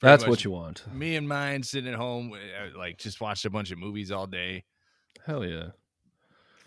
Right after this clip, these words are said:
Speaker 2: Oh,
Speaker 1: And you
Speaker 2: jeez.
Speaker 1: have two kids, three kids.
Speaker 2: Three kids, three kids.
Speaker 1: Wa-, was Noelle there?
Speaker 2: Yeah, yeah.
Speaker 1: Oh,
Speaker 2: She,
Speaker 1: okay.
Speaker 2: uh, she's not going anywhere.
Speaker 1: I just saw pictures of her. I thought she was in Hawaii or something.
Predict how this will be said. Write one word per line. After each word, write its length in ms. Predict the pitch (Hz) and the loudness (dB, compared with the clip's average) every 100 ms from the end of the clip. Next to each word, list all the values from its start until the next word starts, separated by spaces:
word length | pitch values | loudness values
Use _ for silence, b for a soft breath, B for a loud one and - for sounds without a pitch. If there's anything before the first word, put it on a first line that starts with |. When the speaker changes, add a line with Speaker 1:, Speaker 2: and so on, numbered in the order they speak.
| B B B B B | B B B B B
Speaker 2:
Oh, 20 | B B - | B B -2
Speaker 1:
And 80 | 110 | 6
you 100 | 131 | 10
Speaker 2:
jeez. 60 | 120 | 10
Speaker 1:
have 180 | 107 | 8
two 240 | - 123 120 | 2 0 0
kids, 420 | - 107 104 101 | 2 2 2 -2
three 220 | - 135 170 | -2 -2 -2
kids. 400 | 104 95 107 - | -4 -6 -8 -10
Speaker 2:
Three 220 | 104 123 | -8 -6
kids, 380 | - 85 101 - - | -6 -8 -10 -20 -14
three 200 | 101 117 | -12 -10
kids. 180 | 92 | 0
Speaker 1:
Wa-, 180 | 113 113 | 4 4
was 440 | 104 120 120 113 - | 4 2 0 -4 -6
Noelle 400 | 113 117 123 120 | -2 0 0 0
there? 300 | 113 117 147 - _ _ _ _ - | 0 -2 -4 -14 _ _ _ _ -14
Speaker 2:
Yeah, 240 | 165 - - | -10 -10 -10
yeah. 120 | 110 80 - - | -14 -16 -18 -10
Speaker 1:
Oh, 120 | 95 80 | -6 -6
Speaker 2:
She, 40 | |
Speaker 1:
okay. 80 | 95 | -6
Speaker 2:
uh, 140 | - - - | -10 -16 -20
she's 400 | - - 117 113 | -18 -12 -12 -8
not 240 | 104 101 | -8 -8
going 240 | 95 92 87 | -8 -10 -10
anywhere. 480 | 76 78 78 50 - | -12 -16 -18 -18 0
Speaker 1:
I 80 | 120 | 4
just 240 | 135 120 | 4 4
saw 180 | - 104 | 2 0
pictures 840 | - 98 - 92 90 85 - - - 180 | -2 -8 -8 -8 -6 -8 -12 -18 -18 -6
of 200 | 90 - | -6 -4
her. 280 | 98 87 82 - - | -6 -6 -8 -8 -10
I 80 | |
thought 220 | 90 92 87 | -4 -4 -4
she 100 | 87 | -6
was 140 | 85 | -6
in 100 | 82 | -8
Hawaii 460 | 87 82 80 104 107 | -8 -8 -8 -8 -8
or 80 | 110 | -8
something. 480 | - 117 113 113 | -10 -10 -12 -12